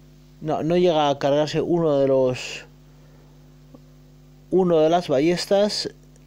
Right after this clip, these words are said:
Y ahí tira un montón de esquele-, de, perdón, de murciélagos. Y esos murciélagos, pues, con mucho futuro, se cargan, creo que el infierno, ¿no? ¿No se la van a cargar, no? No, al final no se la han cargado.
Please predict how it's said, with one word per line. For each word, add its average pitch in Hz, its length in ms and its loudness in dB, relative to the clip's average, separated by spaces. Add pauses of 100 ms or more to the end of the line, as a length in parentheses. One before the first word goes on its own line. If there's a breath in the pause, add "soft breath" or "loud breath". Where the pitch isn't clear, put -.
(180)
Y 160 160 -2
ahí 240 220 0
tira 226 300 0
un 202 180 2
montón 180 520 0
de 151 480 2
esquele-, 135 500 -4
de, 139 600 0
perdón, 131 380 0
de 120 260 2
murciélagos. 202 880 0 (880 loud breath)
Y 226 460 0
esos 196 240 -2
murciélagos, 196 720 0
pues, 147 360 -2 (360)
con 131 160 -4
mucho 190 240 -2
futuro, 214 560 -2 (1800 loud breath)
se - 400 -4
cargan, 196 580 0
creo 151 260 0
que 180 60 -2
el 170 140 0
infierno, 185 360 -2
¿no? 180 200 -2
¿No 127 160 -6
se - 100 -6
la 131 60 -2
van 156 140 -4
a 160 40 -8
cargar, 175 240 -2
no? 202 160 -2
No, 180 240 -2
al 135 100 -2
final 139 240 -2
no 226 80 0
se 208 140 -4
la 170 80 0
han 147 80 -4
cargado. 135 500 -2